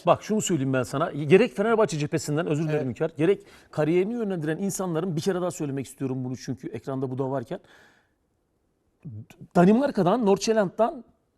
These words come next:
Speaker 1: Dortmund'a geldiği ilk yıl gibi görmesi lazım bu yılı.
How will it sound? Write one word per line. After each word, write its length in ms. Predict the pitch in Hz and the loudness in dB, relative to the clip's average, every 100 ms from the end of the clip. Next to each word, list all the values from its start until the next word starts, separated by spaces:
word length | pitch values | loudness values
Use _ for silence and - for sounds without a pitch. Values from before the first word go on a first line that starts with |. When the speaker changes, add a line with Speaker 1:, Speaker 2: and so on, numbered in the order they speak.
| _ _ 107 | _ _ 6
Speaker 1:
Dortmund'a 520 | 220 202 247 233 226 | 6 4 -2 -2 0
geldiği 440 | 220 214 208 240 277 | 2 2 0 -2 2
ilk 320 | 269 - 151 | 2 2 2
yıl 160 | 247 | 0
gibi 160 | 208 185 | 2 2
görmesi 400 | 165 147 143 147 | 2 2 0 0
lazım 440 | 131 110 107 107 | -2 -2 -6 -2
bu 80 | 147 | 2
yılı. 280 | 156 113 95 | 4 2 -2